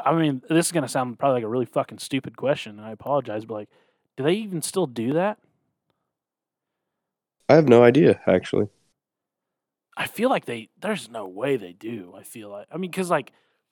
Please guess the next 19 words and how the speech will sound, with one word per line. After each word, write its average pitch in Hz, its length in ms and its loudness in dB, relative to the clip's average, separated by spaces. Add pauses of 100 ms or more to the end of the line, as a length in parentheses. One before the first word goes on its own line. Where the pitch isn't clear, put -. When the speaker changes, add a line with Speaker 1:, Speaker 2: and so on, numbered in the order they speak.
Speaker 1:
the 180 100 -2
whole 208 480 0 (100)
setup 185 520 0
of 110 160 -8
it, 120 180 -14 (340)
the 131 80 -10
way 135 360 0 (540)
they 135 180 -6
were 120 80 -6
telling 135 300 -4
about 120 200 -4
it 120 60 -10
in 120 80 -16
the 117 40 -16
documentary 127 520 -8
is, 120 100 -12
like, 110 240 -14 (480)
every 170 400 0
event 135 640 -4